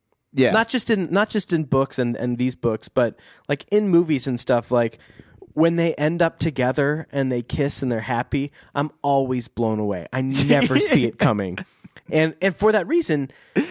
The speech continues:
Speaker 2: stories are so much more entertaining for me
Speaker 1: Yeah.
Speaker 2: because it's not like, "Oh, yeah,
Speaker 1: You're always
Speaker 2: here
Speaker 1: shocked.
Speaker 2: we go."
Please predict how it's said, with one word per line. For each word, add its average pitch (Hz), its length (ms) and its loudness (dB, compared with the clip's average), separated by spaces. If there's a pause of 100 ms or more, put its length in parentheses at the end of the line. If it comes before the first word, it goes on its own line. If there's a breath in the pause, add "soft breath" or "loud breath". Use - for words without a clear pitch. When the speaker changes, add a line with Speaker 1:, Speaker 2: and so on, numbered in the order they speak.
(480 loud breath)
Speaker 2:
stories 202 460 0
are 156 40 -4
so 190 160 0
much 170 180 -2
more 156 120 0
entertaining 147 500 0
for 131 140 0
me 123 160 6
Speaker 1:
Yeah. 240 80 2
Speaker 2:
because 131 420 0
it's - 180 -2
not 151 160 2
like, 135 160 2
"Oh, 117 180 2
yeah, 117 120 4
Speaker 1:
You're 110 80 4
always 240 240 2
Speaker 2:
here 403 80 4
Speaker 1:
shocked. 302 260 2
Speaker 2:
we - 60 -2
go." - 140 -4